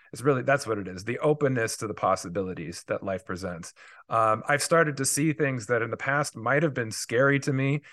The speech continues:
as opportunities. And I start running towards the things that make me anxious, which is mind-blowing because I was stuck in a loop of anxiety for a decade where I was pretty much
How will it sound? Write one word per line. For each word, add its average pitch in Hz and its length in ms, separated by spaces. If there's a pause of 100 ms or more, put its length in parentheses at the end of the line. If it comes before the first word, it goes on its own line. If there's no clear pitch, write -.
(260)
as 110 200
opportunities. 98 800 (400)
And 123 180
I 120 80
start 117 300
running 113 260
towards 107 320
the 101 120
things 98 280
that 104 120
make 95 220
me 87 140
anxious, 95 400
which 139 180
is 151 240 (580)
mind-blowing 123 760
because 127 280
I 135 140
was 160 160
stuck 131 300
in 117 120
a 110 60
loop 139 300
of 110 140
anxiety 107 580
for 101 220
a 92 80
decade 107 400
where 101 240
I 101 80
was 104 120
pretty 143 220
much 107 340